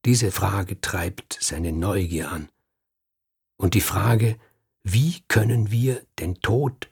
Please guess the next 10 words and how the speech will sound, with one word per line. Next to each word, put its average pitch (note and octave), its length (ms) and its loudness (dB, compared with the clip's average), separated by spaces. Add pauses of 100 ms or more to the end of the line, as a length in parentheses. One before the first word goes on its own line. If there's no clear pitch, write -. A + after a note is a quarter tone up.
besiegen? - 680 -4 (2000)
Asklepios B2+ 680 2
wird A#2+ 180 -2
ein G#2+ 200 -2
Heiler. F#2+ 420 -4 (1040)
Die F#2+ 60 0
Menschen G#2+ 460 4
pilgern C3+ 440 0
zu - 200 -4
ihm. D2 220 -10